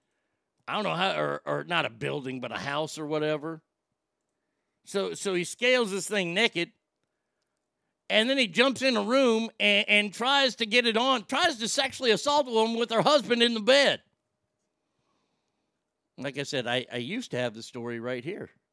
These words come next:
Oh, computers are not my friend today. <laughs> I will tell you that. Oh, damn it. Damn it. Come on, show me the picture of this long-haired weirdo.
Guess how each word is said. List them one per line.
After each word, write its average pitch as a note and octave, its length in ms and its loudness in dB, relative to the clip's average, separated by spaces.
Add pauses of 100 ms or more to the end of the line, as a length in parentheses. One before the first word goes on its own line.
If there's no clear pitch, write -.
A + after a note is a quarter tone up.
(880)
Oh, E3+ 360 2
computers D#3 560 -6
are D3 60 -8
not C#3 240 -4
my D3 140 -2
friend D3+ 440 -6
today. C3+ 580 -4 (100)
<laughs> F#3 180 -6 (360)
I F#3+ 160 -6
will G#3+ 140 -2
tell - 300 -4 (100)
you F#3 180 -16
that. E3+ 360 -4 (920)
Oh, F#3+ 1300 0
damn F3+ 440 -6
it. - 400 -10 (240)
Damn F#3+ 300 -12
it. G3 140 -16 (100)
Come F3 140 -10
on, E3 200 -8
show F3 200 -12
me D#3+ 140 -10
the D3+ 60 -12
picture D#3 340 -12
of D3+ 80 -10
this C3+ 160 -18
long-haired D3 580 -8
weirdo. C#3+ 540 -10